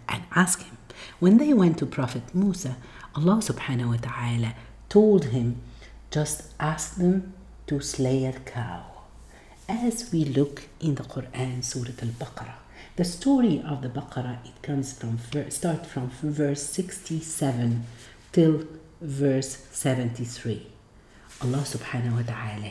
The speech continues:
is talking about the story. Then when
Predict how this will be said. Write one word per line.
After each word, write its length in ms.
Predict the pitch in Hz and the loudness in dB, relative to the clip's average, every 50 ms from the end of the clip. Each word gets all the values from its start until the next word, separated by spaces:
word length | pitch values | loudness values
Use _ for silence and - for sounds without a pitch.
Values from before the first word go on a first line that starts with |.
| 101 | -10
is 140 | 117 117 - | -12 -14 -14
talking 540 | - - 135 131 135 123 - - 120 120 120 | -10 -8 -6 -4 -6 -6 -6 -6 -6 -4 -4
about 440 | 117 113 107 107 107 117 - - - - - - - - | -4 -4 -4 -6 -8 -8 -10 -14 -18 -20 -20 -20 -12 -6
the 120 | 120 123 117 | -4 -2 -2
story. 480 | - - - - 123 - - - - - - - - - - - - - - - - - - - - - - - - | -2 -2 -4 -4 -6 -6 -6 -10 -16 -18 -20 -20 -20 -20 -20 -20 -20 -20 -20 -20 -20 -20 -20 -20 -20 -20 -12 0 6
Then 420 | 202 220 214 202 196 190 - - - - - - - - - - - - - | 8 10 12 12 10 8 6 -2 -10 -16 -20 -20 -20 -20 -20 -20 -20 -14 -4
when 480 | - 156 160 147 143 143 131 131 - - | 2 4 6 8 8 6 4 2 0 -8